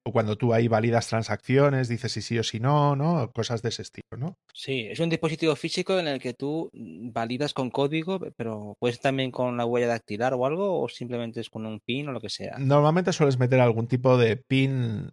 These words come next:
Speaker 1: largo, ¿no? Como para poder
Speaker 2: Ajá.
Speaker 1: validar la transacción respecto a lo que tú necesitas, ¿no? O sea, e-, en ese
Speaker 2: Vale.
Speaker 1: sentido, a nivel de seguridad, la seguridad que se aplica aquí es eso, que tú tienes el dispositivo físico, es decir,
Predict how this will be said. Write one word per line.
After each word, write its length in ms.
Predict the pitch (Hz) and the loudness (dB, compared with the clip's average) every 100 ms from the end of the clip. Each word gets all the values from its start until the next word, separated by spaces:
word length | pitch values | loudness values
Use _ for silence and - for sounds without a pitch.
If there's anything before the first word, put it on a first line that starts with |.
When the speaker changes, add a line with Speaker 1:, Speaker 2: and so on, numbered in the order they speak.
| - | 0
Speaker 1:
largo, 380 | 110 101 - _ _ _ _ - | 2 2 -2 _ _ _ _ -4
¿no? 140 | 147 | -2
Como 200 | 135 104 | 0 0
para 220 | 104 101 101 | 0 0 0
poder 280 | 104 107 | 0 2
Speaker 2:
Ajá. 80 | 110 | 2
Speaker 1:
validar 300 | 110 110 113 | 4 4 4
la 80 | 113 | 4
transacción 640 | 110 107 113 - 135 143 147 | 0 -2 -2 -2 2 2 0
respecto 340 | 127 104 - | -2 -6 -4
a 60 | 98 | -4
lo 80 | 98 | -4
que 100 | 101 | -6
tú 140 | 107 | -4
necesitas, 600 | 113 - 92 95 - 92 - | -6 -8 -10 -10 -12 -14 -10
¿no? 100 | 165 | -10
O 640 | _ _ _ _ _ - | _ _ _ _ _ 0
sea, 140 | 101 | 2
e-, 180 | 104 - | 2 2
en 60 | 110 | 2
ese 180 | 117 143 | 0 2
Speaker 2:
Vale. 20 | |
Speaker 1:
sentido, 480 | 127 127 135 147 151 | 2 4 4 8 8
a 80 | |
nivel 260 | 117 110 113 | 6 0 0
de 80 | 120 | 0
seguridad, 640 | 123 117 113 117 143 165 - | 0 0 0 4 4 4 0
la 180 | - 104 | -8 -8
seguridad 420 | - 104 104 113 | -4 -2 0 -2
que 100 | 127 | -2
se 120 | 117 | -2
aplica 260 | 117 120 117 | -2 0 -2
aquí 340 | 113 143 156 | -2 0 2
es 320 | 135 113 107 - - _ _ - | 4 2 0 -6 -16 _ _ -2
eso, 220 | 123 104 | 0 2
que 120 | 110 | 2
tú 160 | - 127 | 4 6
tienes 320 | 151 139 113 | 8 6 4
el 80 | 107 | 2
dispositivo 600 | 101 - - 104 107 104 | 0 -2 -4 -2 0 0
físico, 500 | - 117 139 131 170 | 0 -2 -2 -2 -2
es 100 | 107 | -2
decir, 320 | 98 107 101 | -2 -2 -4